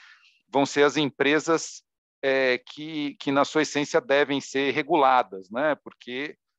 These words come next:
acho que o Banco Central tem missões claras com todo, eh, eh, com todo esse universo que precisa ser regulado,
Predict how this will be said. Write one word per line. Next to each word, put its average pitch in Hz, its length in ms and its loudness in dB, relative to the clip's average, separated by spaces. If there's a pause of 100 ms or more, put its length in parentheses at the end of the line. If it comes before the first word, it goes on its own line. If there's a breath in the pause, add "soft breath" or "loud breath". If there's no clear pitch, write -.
(180)
acho - 120 -12
que - 60 -18
o 131 40 -14
Banco 127 240 0
Central 131 360 0
tem 156 160 -4
missões 147 460 -4
claras 135 560 2
com 110 100 -12
todo, 117 680 -4
eh, 104 560 -2
eh, - 20 -10 (240)
com 110 140 -14
todo 139 180 -2
esse 123 160 -6
universo 107 400 0
que - 80 -20
precisa - 160 -8
ser 107 160 -8
regulado, 107 720 0